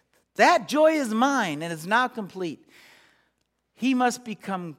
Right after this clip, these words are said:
greater and I must become less." The one who comes from above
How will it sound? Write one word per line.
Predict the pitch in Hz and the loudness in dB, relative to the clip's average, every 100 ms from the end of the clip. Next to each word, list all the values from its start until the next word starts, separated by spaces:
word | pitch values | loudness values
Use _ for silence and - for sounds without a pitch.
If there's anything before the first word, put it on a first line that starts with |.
| _ | _
greater | 180 208 160 143 139 - | -2 0 0 -6 -10 -14
and | 135 | -12
I | 147 160 | -8 -8
must | 160 143 - | -10 -14 -18
become | 147 - 135 127 | -18 -14 -14 -12
less." | 123 113 117 - _ _ _ - | -12 -14 -20 -20 _ _ _ -16
The | |
one | 143 202 277 | -4 0 0
who | 285 | -2
comes | - - 262 240 | -6 0 0 0
from | - 240 226 | -2 2 2
above | 175 151 320 302 220 262 359 - | 0 4 8 10 10 10 8 4